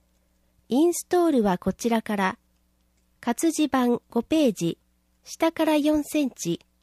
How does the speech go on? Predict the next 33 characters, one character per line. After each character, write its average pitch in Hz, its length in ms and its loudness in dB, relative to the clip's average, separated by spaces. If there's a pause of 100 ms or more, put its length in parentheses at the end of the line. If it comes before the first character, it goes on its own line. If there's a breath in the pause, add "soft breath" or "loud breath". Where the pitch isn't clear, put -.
(360)
左 311 400 -2
か 330 140 -2
ら 320 120 2
五 302 120 0
セ 320 180 0
ン 311 80 2
チ - 180 -4
あ 302 120 -2
た 262 120 -4
り 202 140 -2
に 160 240 -4 (300)
二 196 120 0
次 277 160 -4
元 330 200 0
コ 320 220 -2
ー 302 40 0
ド 247 120 0
が 190 140 0
あ 180 60 -2
り 175 100 -4
ま 170 180 -4
す。 - 180 -14 (1400)
別 339 280 0
途 233 140 0
通 320 320 0
信 339 320 0
料 226 180 2
が 190 140 0
か 180 120 -8
か 196 140 -6
り 190 100 -4
ま 180 200 0
す。 - 200 -14